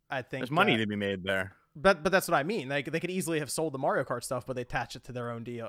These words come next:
Speaker 1: their own subscription service. It's like, holy Nintendo, they can do that. I feel like with the D L C, it's like you said, Sean, why would they? Because of that. So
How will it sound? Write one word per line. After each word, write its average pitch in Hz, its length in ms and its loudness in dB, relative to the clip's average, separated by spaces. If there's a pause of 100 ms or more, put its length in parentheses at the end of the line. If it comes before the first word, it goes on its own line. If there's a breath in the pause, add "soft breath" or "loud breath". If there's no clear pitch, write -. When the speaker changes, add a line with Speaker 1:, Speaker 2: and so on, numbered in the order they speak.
(120)
Speaker 1:
their 120 240 -6
own 110 240 -10
subscription 139 440 -2
service. 117 360 -4
It's 120 140 -6
like, 120 260 -8
holy 127 480 0
Nintendo, 117 500 -6
they 107 80 -8
can 107 140 -16
do 120 140 -8
that. 147 280 0 (500 soft breath)
I 208 120 4
feel 190 120 6
like 165 100 8
with 156 80 2
the 143 60 -2
D 139 120 2
L 127 100 2
C, 131 320 -2
it's - 380 -2 (520)
like 143 160 2
you 135 60 -2
said, 117 220 -6
Sean, 117 180 -6
why 117 140 -2
would 117 160 -6
they? 110 140 -6
Because 113 180 -10
of 120 60 -12
that. 113 220 -10
So 139 140 0